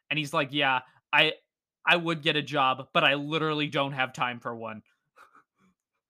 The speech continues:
<laughs> Every second of his day is spent doing homework or, you know,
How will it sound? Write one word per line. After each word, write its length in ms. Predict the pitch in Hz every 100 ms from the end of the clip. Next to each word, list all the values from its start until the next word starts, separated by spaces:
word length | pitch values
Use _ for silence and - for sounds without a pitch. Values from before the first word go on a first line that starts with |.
| _ _ _ _ _ _ _
<laughs> 60 | 170 - _ _ _ _ _ _
Every 360 | 147 160 160 151
second 360 | - 151 160 147
of 80 |
his 140 | 139 131
day 300 | 156 139 135
is 120 | 127
spent 280 | - 151 143
doing 260 | 147 135
homework 640 | 139 139 147 143 143 143 _ _ _ _ 143
or, 480 | 135 131 131 123 _ _ _ _ _ _ -
you 180 | 135 139
know, 320 | 127 123 127